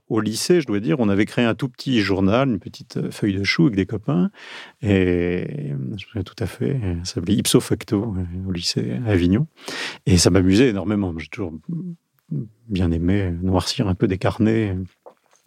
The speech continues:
écrire des cartes postales dès que je pars en voyage, enfin des choses comme ça.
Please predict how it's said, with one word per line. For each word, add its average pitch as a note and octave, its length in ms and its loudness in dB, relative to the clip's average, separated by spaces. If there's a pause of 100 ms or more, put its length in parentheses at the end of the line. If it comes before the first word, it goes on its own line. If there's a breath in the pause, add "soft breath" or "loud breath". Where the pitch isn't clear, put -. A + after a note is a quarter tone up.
(200)
écrire A2 340 2
des G2+ 80 2
cartes G2 180 -2
postales G#2 440 0
dès G2+ 100 -6
que - 60 -14
je A2 60 -14
pars G#2+ 140 0
en F#2+ 40 2
voyage, F#2 540 4
enfin - 100 -8
des - 80 -8
choses - 180 -10
comme G#2 160 -10
ça. D3+ 180 -2